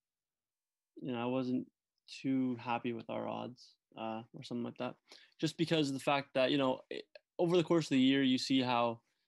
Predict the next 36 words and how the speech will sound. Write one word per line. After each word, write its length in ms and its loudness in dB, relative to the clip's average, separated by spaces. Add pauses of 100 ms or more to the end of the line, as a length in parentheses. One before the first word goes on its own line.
(200)
there's 100 4
a 60 4
lot 180 6
of 180 6 (160)
games 380 4
that 100 -2
should 200 -2
have 80 4
been 100 6
won 240 4
that 100 4
weren't 240 2
won. 320 2
And, 360 -2 (400)
you 80 2
know, 320 0
for 80 0
it 100 -4
to 60 -8
come 100 0
down 140 2
to 60 2
a 60 0
single 300 -2
game, 260 0
it 100 -6
just 160 -10
feels 200 -2
like 140 -2
it 60 0
really 240 2
wasn't 300 0
meant 180 0
to 80 -6
happen, 580 -2
unfortunately. 720 -6